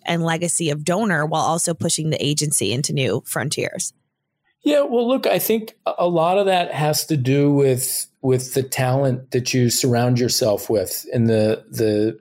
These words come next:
Speaker 2: the, the people that make up the agency. And I think one of the things that has helped Doner move forward and stay relevant and continue to grow,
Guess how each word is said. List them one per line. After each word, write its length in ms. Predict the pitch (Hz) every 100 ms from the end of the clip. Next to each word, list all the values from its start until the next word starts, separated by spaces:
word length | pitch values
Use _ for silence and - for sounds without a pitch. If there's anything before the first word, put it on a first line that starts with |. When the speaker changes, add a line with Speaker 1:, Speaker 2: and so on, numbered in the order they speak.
| -
Speaker 2:
the, 260 | 117 110 - 113
the 120 | 107
people 520 | - - 139 147 139
that 160 | 117 135
make 260 | 120 117
up 280 | 127 117 -
the 140 | 113
agency. 760 | 117 117 120 117 107 110 98 92 - - - - -
And 120 | 147
I 100 | 160
think 300 | 156 190 180
one 240 | 139 151 165
of 80 | 165
the 100 | 160
things 440 | 160 139 135 -
that 220 | 131 131 127
has 180 | 131
helped 500 | 131 139 139 139 - -
Doner 320 | 139 143 143
move 240 | 135 131
forward 640 | 131 127 123 135 139 143 -
and 280 | 135 120 117
stay 260 | - 131 127
relevant 720 | 120 135 156 131 127 123 127
and 180 | 113
continue 460 | - 120 - 147 135
to 80 | 120
grow, 600 | 117 120 135 135 123